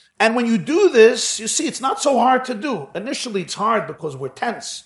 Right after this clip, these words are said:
But really, you do it again and again, and, and the brain opens up. The brain really opens up because this is the most natural thing for a person to do.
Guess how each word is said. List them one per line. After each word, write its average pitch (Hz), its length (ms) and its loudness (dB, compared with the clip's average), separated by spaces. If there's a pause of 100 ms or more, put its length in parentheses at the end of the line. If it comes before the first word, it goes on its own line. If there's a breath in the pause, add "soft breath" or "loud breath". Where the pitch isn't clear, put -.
(380)
But 185 60 -4
really, 262 320 -2
you 208 100 2
do 262 220 -2
it 208 80 6
again 220 260 4
and 220 120 -4
again, 220 380 -2
and, 165 160 -6
and 165 160 -10
the 160 60 -8
brain 220 340 -2
opens 214 380 -4
up. - 400 -2 (960)
The 156 80 -12
brain 233 420 0
really 254 260 0
opens 233 400 2
up 269 200 2
because 160 220 -8
this 202 180 -4
is 214 140 -4
the 220 60 4
most 196 260 -2
natural 214 360 -4
thing 202 220 -10
for 190 100 -8
a 185 40 -6
person 185 340 -10
to 175 60 -20
do. 190 240 -12